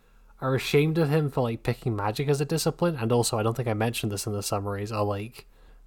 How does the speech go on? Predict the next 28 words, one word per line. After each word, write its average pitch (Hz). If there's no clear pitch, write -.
very 110
kind 101
of, 98
f-, -
like, 120
judge 135
him 143
for 127
being 117
deaf, 117
deaf 120
and 113
see 117
it 110
as, 107
like, 104
a 110
personal 107
failing, 117
despite 113
the 104
fact 107
that 110
it's 107
literally 107
not 107
his 110
fault. 139